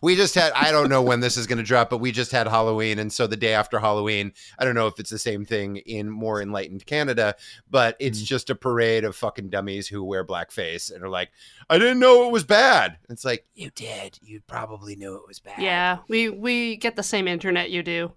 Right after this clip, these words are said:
Speaker 2: I had a manager at my former job in Canada who, um, he was a big Simpsons fan, and he'd done s-,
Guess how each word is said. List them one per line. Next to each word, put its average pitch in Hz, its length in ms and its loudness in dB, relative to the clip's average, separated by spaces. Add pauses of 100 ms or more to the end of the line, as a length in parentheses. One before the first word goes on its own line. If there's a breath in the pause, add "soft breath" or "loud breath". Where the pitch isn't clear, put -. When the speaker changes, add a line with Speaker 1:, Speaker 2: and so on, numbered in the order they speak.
(180)
Speaker 2:
I 135 120 2
had 175 180 2
a - 20 0
manager 143 720 0 (140)
at 110 260 -2
my 113 140 -2
former 135 340 0
job 113 460 0 (140)
in 117 200 -4
Canada 101 560 -4 (400 soft breath)
who, 120 500 -2 (300)
um, 117 240 0
he 135 80 -2
was 170 120 -4
a 294 40 -14
big 277 160 -2
Simpsons 233 420 0
fan, 123 300 -2
and 131 80 -2
he'd 135 160 -2
done 139 160 2
s-, 139 140 -4